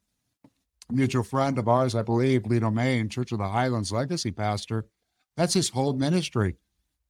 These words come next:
bringing the believer and the business guys both the same together,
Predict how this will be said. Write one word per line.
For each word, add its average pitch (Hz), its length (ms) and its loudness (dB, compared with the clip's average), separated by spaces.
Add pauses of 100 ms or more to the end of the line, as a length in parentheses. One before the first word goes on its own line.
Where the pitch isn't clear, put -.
(100)
bringing 143 380 4
the 123 120 -2
believer 117 840 4 (400)
and 120 180 0
the 120 80 -2
business 139 500 -4
guys 113 360 0
both 127 380 0
the 113 80 0
same 147 400 0
together, 120 680 0